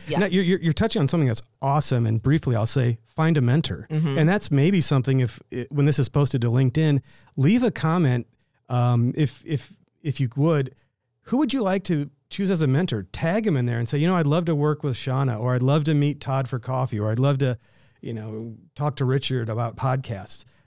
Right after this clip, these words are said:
Speaker 2: Any of those things can helpful. And I have yet to find someone who says, "No, I don't, I don't like meeting with people."
Speaker 1: Right.
Speaker 2: You know, I'm sure there are people who are too busy,
Speaker 1: Mm-hmm.
Speaker 2: but find someone else.
Speaker 1: Yep.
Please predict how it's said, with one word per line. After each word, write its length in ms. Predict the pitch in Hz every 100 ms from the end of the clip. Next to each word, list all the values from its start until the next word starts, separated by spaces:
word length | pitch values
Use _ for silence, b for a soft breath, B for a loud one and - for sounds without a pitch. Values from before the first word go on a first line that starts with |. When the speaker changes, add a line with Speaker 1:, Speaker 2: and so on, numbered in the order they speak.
| b
Speaker 2:
Any 180 | 160 208
of 120 | 240 147
those 300 | 131 123 -
things 360 | 139 131 123 -
can 100 | - 131
helpful. 380 | 156 170 131 -
And 140 | 143
I 120 | 165
have 200 | 185 151
yet 320 | 123 120 175 180
to 80 | 165
find 300 | - 143 139
someone 260 | 156 135
who 100 | 127
says, 400 | 113 - 131 117 - _ _ _ _ _ _ _
"No, 200 | 156 139
I 80 | 135
don't, 220 | 123 123 -
I 80 | 131
don't 100 | 117
like 160 | 113
meeting 220 | 104 98 92
with 160 | 90
people." 360 | - 82 90 -
Speaker 1:
Right. 300 | 190 156 127 -
Speaker 2:
You 80 | 269
know, 60 | 233
I'm 100 | 226
sure 120 | 262
there 160 | 180
are 80 | 139
people 280 | 113 147 139
who 80 | 123
are 100 | 104
too 140 | -
busy, 340 | 113 185 113 98
Speaker 1:
Mm-hmm. 340 | 160 151 147 - -
Speaker 2:
but 160 | -
find 220 | - 226
someone 200 | 233 240
else. 420 | 247 226 - - -
Speaker 1:
Yep. 200 | 143 143